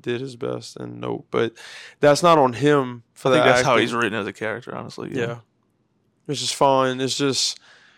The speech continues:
Speaker 1: like, I rather the liveliness of Keke Palmer's character. It was
Speaker 2: It's a
Speaker 1: good.
Speaker 2: shame, too, that
Speaker 1: It was good.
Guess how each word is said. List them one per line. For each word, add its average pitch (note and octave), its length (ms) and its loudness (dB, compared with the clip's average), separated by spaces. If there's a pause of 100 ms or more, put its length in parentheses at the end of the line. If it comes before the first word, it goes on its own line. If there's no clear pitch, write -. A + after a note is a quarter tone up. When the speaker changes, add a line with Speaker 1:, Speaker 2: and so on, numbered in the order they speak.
(580)
Speaker 1:
like, A#2+ 160 4
I A#2+ 100 4
rather B2 400 4
the A#2+ 160 -2
liveliness A#2+ 760 0
of A2+ 340 -8
Keke A#2 280 -16
Palmer's A#2 380 -6
character. A#2+ 540 -8 (340)
It C#3 60 -12
was B2 120 -8
Speaker 2:
It's D3 120 0
a - 20 2
Speaker 1:
good. D3 80 2
Speaker 2:
shame, D3 220 -2
too, C#3 260 -6
that A#2+ 240 -2
Speaker 1:
It - 60 -14
was A#2+ 180 -10
good. A#2+ 240 -10